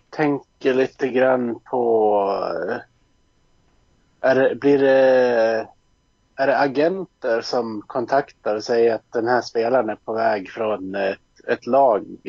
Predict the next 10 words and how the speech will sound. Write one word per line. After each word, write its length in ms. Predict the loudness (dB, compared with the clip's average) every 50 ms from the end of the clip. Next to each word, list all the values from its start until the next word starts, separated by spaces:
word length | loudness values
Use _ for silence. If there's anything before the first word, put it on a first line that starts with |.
| -8 -8 -10 _ _ _ -6
Eller 640 | -4 -4 -2 -2 0 0 0 0 0 0 -2 -2
hur, 500 | 0 -2 0 2 2 2 4 2 0 -2 -6 -12 _ _ _ _ _ _
hur 140 | -4 0 2
hamnar 340 | 2 2 2 0 0 0 0
de 160 | -2 -2 -4
på 100 | -6 -8
bordet 500 | -4 -2 0 0 0 0 -4 -8 -10 -10
från 200 | -8 -8 -8 -6
första 300 | -6 -6 -6 -4 -4 0
början? 500 | 0 2 2 2 0 -4 -8 -12 -14